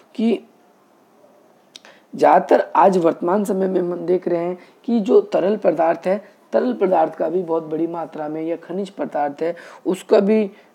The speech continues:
जो एक स्थान से दूसरे स्थान पर ढोना, ये बहुत ज़्यादा हो रहा है, ये टीएनसी के ज़रिए ही possible हो रहा है। देखिए, answer आप लिखेंगे,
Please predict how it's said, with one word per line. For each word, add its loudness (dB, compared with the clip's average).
जो 2
एक 4
स्थान 2
से 0
दूसरे -2
स्थान -8
पर -6
ढोना, -2
ये 2
बहुत -2
ज़्यादा -4
हो -2
रहा 0
है, -2
ये 2
टीएनसी -8
के -4
ज़रिए -2
ही -2
possible -8
हो -6
रहा -8
है। -12
देखिए, 0
answer -4
आप 2
लिखेंगे, 0